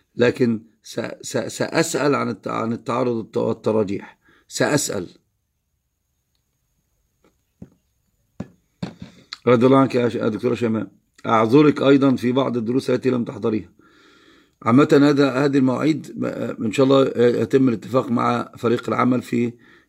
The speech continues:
التأقيد بهم، جزاهم الله خيرًا، هم يتعبون جدًا صراحةً، وأنا لا، لا أنضبط معهم بميعاد د-، د-، م-، م-، منضبط لما يعتريني، ما يعتريني، لكن الحمد لله، يعني، بنقوم بها. فإن شاء الله فريق العمل يكتبها بإذن الله.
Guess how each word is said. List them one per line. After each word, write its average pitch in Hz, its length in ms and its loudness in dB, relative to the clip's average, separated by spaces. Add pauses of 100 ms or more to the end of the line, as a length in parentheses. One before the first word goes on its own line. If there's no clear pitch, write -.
(120)
التأقيد 107 500 -2
بهم، 120 260 2
جزاهم 113 320 2
الله 110 160 0
خيرًا، 120 360 2 (380)
هم 117 100 2
يتعبون 113 480 0
جدًا 117 300 -2
صراحةً، 120 600 -4 (380)
وأنا 123 500 0 (360)
لا، 127 340 0
لا 135 240 2
أنضبط 120 360 2
معهم 127 300 0
بميعاد 113 480 -2
د-، - 120 0 (180)
د-، - 260 -10
م-، 113 80 -6
م-، 110 400 -6
منضبط 127 560 0 (420)
لما 127 320 0
يعتريني، 123 560 -2
ما 120 120 -2
يعتريني، 123 480 -2
لكن 135 240 0
الحمد 131 240 -4
لله، 120 260 0 (440)
يعني، 117 640 0
بنقوم 117 680 0
بها. 98 260 -6 (560)
فإن 113 180 -4
شاء 131 120 4
الله 131 120 6
فريق 120 260 -2
العمل 127 300 0
يكتبها 110 340 -4
بإذن 104 180 -6
الله. 101 160 -8